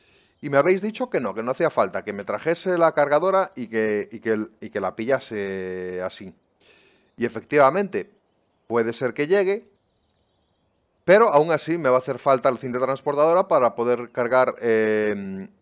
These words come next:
los, eh, volquetes, eh, con el grano que tengo en, en los hilos. Ahora, la gran pregunta es, ya he traído la cargadora y como veis en el, en el mapa, estoy aquí exactamente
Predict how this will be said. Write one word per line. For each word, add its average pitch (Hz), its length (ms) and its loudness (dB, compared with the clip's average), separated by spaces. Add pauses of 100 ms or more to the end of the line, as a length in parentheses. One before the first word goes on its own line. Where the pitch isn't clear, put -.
los, 110 560 -6
eh, 104 280 -2
volquetes, 139 640 -4
eh, 101 520 -2
con 104 160 -6
el 104 120 -4
grano 120 280 0
que 107 100 -6
tengo 107 220 -6
en, 101 160 -10
en 107 100 -8
los 98 220 -10
hilos. 92 320 -12 (1200)
Ahora, 180 300 4
la 139 160 2
gran 202 260 0
pregunta 175 540 -2
es, - 280 -14 (120)
ya 127 200 2
he 214 60 4
traído 170 600 2
la 107 180 -2
cargadora 120 640 -2 (720)
y 120 80 -6
como 110 300 -4
veis 214 240 -2
en 202 80 -4
el, 120 320 0
en 110 140 -6
el 98 200 -6
mapa, 151 480 -4 (1300)
estoy 170 440 0
aquí 196 460 -2
exactamente 190 960 -2